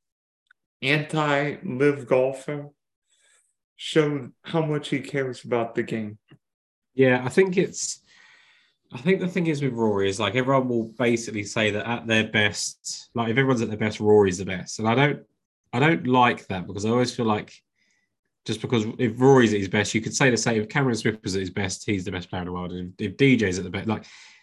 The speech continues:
Speaker 2: I don't think you, you're comparing the best to the best because, like, everyone's just really good. If they're all playing like a world number one, they're, they're the best, right? So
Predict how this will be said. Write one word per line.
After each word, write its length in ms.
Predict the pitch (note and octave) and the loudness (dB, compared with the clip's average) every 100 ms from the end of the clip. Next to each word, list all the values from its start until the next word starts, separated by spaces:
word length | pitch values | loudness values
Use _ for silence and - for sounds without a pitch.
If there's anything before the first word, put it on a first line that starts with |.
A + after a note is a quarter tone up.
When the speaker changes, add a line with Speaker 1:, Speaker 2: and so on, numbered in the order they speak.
| - | 0
Speaker 2:
I 40 | |
don't 200 | A#2+ D3+ | 4 4
think 180 | C#3 C#3+ | 2 -2
you, 200 | C3 B2+ - | -2 -4 -6
you're 100 | - | -10
comparing 380 | B2 A#2+ C3 A#2+ | -6 0 2 2
the 60 | |
best 380 | G#2 A#2+ A2 - | 2 0 0 -4
to 60 | G#2+ | -4
the 80 | |
best 440 | F2+ A2+ F#2+ F2+ - | 0 2 2 0 -8
because, 560 | G#2 G#2 F#2+ F#2 - - _ _ _ | -2 0 0 -4 -10 -14 _ _ _
like, 500 | A2 G2 F#2+ - - - | 0 2 0 -4 -16 -6
everyone's 560 | B2+ G#2+ G2 F#2 F#2 F2 | -2 0 0 -2 -4 -4
just 240 | G2+ - - | -4 -6 0
really 280 | G#2+ G2 | 4 4
good. 240 | F2+ F#2 E2+ | 2 -2 -4
If 80 | F2 | -2
they're 160 | A2 | 2
all 120 | B2 A2+ | 2 2
playing 220 | A#2 G2+ | 0 0
like 140 | F#2 | 0
a 40 | G2+ | 0
world 160 | F#2+ | 0
number 180 | F#2+ F#2 | 0 -4
one, 160 | F#2+ F#2+ | -6 -4
they're, 220 | F#2 F#2 | -4 -4
they're 180 | - F#2+ | -2 -2
the 60 | |
best, 300 | F2+ F2 - | -4 -8 -8
right? 240 | G2 A2 - | -8 -6 -4
So 240 | A2 G2+ | 0 0